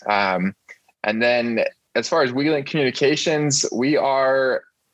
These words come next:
very much a startup company right now. Uh, so we basically go into markets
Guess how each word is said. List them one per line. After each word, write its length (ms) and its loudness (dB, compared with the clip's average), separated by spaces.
very 220 0
much 160 -2
a 40 -6
startup 440 0
company 340 -2
right 180 0
now. 220 -2
Uh, 220 2
so 160 -2
we 180 0
basically 360 -2
go 240 0
into 280 -6
markets 800 -2